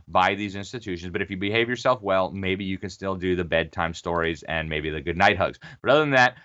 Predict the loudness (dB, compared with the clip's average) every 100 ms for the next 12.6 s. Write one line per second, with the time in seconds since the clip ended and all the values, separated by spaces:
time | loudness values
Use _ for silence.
0 | _ -8 0 2 0 -2 0 0 -2 -2
1 | 0 2 0 -4 -6 -6 -8 -10 -14 -10
2 | -8 -8 -8 -2 2 4 4 4 4 2
3 | -2 -2 2 4 4 2 0 0 0 4
4 | 4 4 0 0 0 2 2 0 -2 2
5 | 2 2 -8 -8 -14 0 2 4 2 0
6 | -2 -4 -2 0 0 0 0 0 0 0
7 | 0 0 -2 0 0 -4 -8 -10 -10 -6
8 | -6 -6 -2 0 0 -8 -6 0 -2 -2
9 | -6 -8 -10 _ -10 -4 -2 -2 -4 -6
10 | -8 -8 -4 -4 -4 -6 -8 -4 -2 -2
11 | -2 -2 -2 -2 -4 -4 -2 0 0 -2
12 | -2 4 4 4 2 0